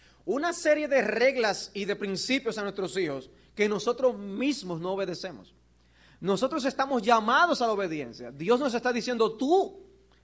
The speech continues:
primero dice, tú obedece, tú sigue mis palabras".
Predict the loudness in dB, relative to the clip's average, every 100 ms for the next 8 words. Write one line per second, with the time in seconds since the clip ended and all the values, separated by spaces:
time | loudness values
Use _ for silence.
0 | -2 2 4 4 2 -2 -2 0 8 10
1 | 10 8 -4 -10 -18 _ _ _ -4 2
2 | 4 4 4 4 2 2 0 -2 -8 -14
3 | -20